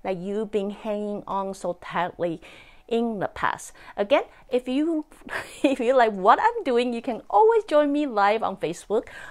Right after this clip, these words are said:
or go to subscribe my YouTube channel or my website, R U O W E N dot com. Till then, next time.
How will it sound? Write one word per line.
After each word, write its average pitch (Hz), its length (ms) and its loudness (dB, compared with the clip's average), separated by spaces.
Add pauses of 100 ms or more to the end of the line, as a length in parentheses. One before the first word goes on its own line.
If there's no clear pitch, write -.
or 403 200 6
go 320 160 6
to 294 140 -2
subscribe 220 460 2
my 196 140 -2
YouTube 196 340 -6
channel 160 420 -4 (240)
or 440 240 6
my 330 120 2
website, 165 600 -2
R 160 140 2
U 180 300 -4
O 180 140 0
W 170 360 -6
E 170 220 -12
N 175 160 -12
dot 147 160 -10
com. - 220 -8 (380)
Till 480 160 6
then, 415 100 6 (400)
next 170 320 -8
time. - 200 -6